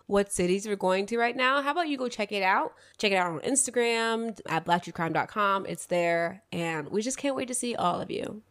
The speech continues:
Period. Okay. So before we get to the episode, what do we wanna say? Do we wanna say anything?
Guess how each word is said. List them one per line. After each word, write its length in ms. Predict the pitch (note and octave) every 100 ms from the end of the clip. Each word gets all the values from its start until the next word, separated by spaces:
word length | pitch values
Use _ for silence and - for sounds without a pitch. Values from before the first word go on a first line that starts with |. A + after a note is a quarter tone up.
| _ -
Period. 420 | A3+ F3+ F3+ - - _ _ A3+
Okay. 440 | A#3+ A#3 C3+ D#3+ _ _ _
So 320 | - E3+ B2 -
before 280 | G#3+ C4 G4
we 100 | G4
get 140 | D#4
to 80 | C#4
the 80 | A#3+
episode, 640 | G#3+ A3 G3+ F#3 F3+ F3+ -
what 80 | F#3+
do 80 | G3
we 100 | F#3+
wanna 180 | F3+ F3
say? 340 | D#3+ G#2 E3+
Do 60 | F3
we 60 | G3
wanna 180 | A#3+
say 180 | B3 C4
anything? 480 | C4+ C#4 D4+ D4+